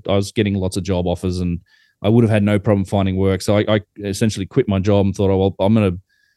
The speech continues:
put my back into this for a couple of years." And that was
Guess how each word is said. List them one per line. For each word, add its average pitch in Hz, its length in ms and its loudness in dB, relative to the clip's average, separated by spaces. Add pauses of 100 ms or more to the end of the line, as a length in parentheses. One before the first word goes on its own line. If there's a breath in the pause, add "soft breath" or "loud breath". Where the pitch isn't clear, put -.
(340)
put 147 100 4
my 120 80 2
back 110 240 2
into 101 180 2
this 95 180 -2
for - 100 -6
a 95 60 -4
couple 104 240 -2
of 98 80 0
years." 101 300 2
And 98 120 2
that 120 160 0
was 98 340 -2